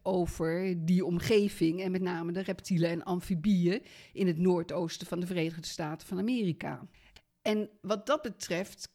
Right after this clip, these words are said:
kan ik dus ook wel heel goed me verplaatsen in het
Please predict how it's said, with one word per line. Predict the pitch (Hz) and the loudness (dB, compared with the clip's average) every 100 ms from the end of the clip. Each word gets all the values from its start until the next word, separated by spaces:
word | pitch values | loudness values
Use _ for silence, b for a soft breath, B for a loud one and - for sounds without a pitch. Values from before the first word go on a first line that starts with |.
| _ - | _ -12
kan | 240 220 | -8 -6
ik | 214 - | -6 -10
dus | 196 202 208 _ - | -10 -8 -10 _ -2
ook | 262 269 | -2 -2
wel | 202 208 | -2 -2
heel | 196 202 202 180 | 0 -2 -2 -4
goed | - 220 196 | -6 -6 -4
me | 190 180 | -4 -6
verplaatsen | - - 196 170 175 - 185 - | -8 -10 -6 -6 -6 -8 -8 -6
in | 196 190 180 165 B B B B B | -2 0 0 -4 B B B B B
het | 185 175 | -6 -6